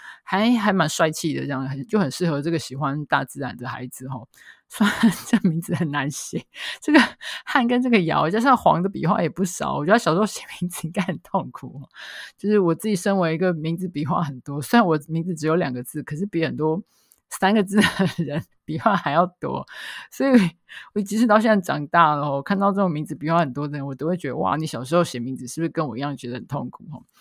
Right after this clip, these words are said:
好，总而言之就是他是一个，呃，自己就是一个对，就是喜欢自然，大自然的人哈。那他，呃，念书毕业之后，他好像有一段时间其实也不太知道自己能做些什么。他有，就是，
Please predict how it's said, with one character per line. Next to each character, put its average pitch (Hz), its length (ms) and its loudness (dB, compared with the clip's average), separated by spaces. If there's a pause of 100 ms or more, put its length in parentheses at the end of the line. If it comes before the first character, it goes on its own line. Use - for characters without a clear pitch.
(640)
好， 156 140 2
总 226 140 4
而 - 20 4
言 240 100 4
之 262 120 0
就 254 60 6 (220)
是 233 220 2 (460)
他 254 160 0
是 254 180 -2
一 214 60 -4
个， 170 420 4 (100)
呃， 147 280 0
自 220 240 -4
己 151 120 -2
就 160 140 -2
是 160 140 -4
一 160 40 0
个 160 120 2
对， 139 480 0
就 160 120 -6
是 143 220 -6
喜 - 300 -12
欢 151 180 0
自 175 140 -4
然， 131 340 0
大 160 160 0
自 - 160 -8
然 127 160 -4
的 135 80 -8
人 120 240 -14
哈。 131 200 -8
那 147 140 -4
他， 180 220 0 (220)
呃， 160 220 0
念 175 220 -2
书 165 380 -4
毕 165 140 -4
业 151 100 0
之 147 140 -6
后， 151 60 -2
他 147 80 -4
好 151 140 -2
像 147 140 -4
有 127 80 -6
一 123 40 -6
段 147 180 -4
时 - 120 -14
间 131 140 -4
其 123 160 -10
实 139 400 -8
也 139 160 -8
不 139 100 -10
太 156 200 0
知 135 180 -10
道 147 180 2
自 151 160 -6
己 131 60 -4
能 - 220 -10
做 143 180 -6
些 131 160 -8
什 - 180 -10
么。 - 240 -20
他 160 140 -6
有， 123 220 -2
就 127 160 -20
是， 135 200 -8